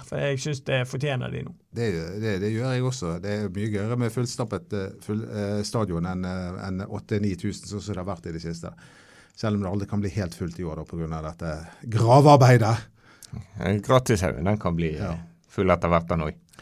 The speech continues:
Speaker 1: Jeg tror han blir ganske full på sekstende, tipper jeg.
Speaker 2: Ja.
Speaker 1: Den,
Speaker 3: Bak
Speaker 1: den,
Speaker 3: der?
Speaker 1: <laughs> Ja, bak der. Det, det tror jeg det forstår en del folk der.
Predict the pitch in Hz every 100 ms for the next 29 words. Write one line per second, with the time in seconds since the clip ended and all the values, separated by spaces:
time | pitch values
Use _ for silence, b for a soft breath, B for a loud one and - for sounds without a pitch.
0 | B B - 302 269 117 107 110 - -
1 | 349 349 - 175 214 - 254 131 120 110
2 | 95 73 110 151 147 143 143 113 139 180
3 | 160 110 170 240 208 202 539 - - 127
4 | 156 - - 208 170 123 - 330 262 -
5 | 311 170 170 175 190 - - -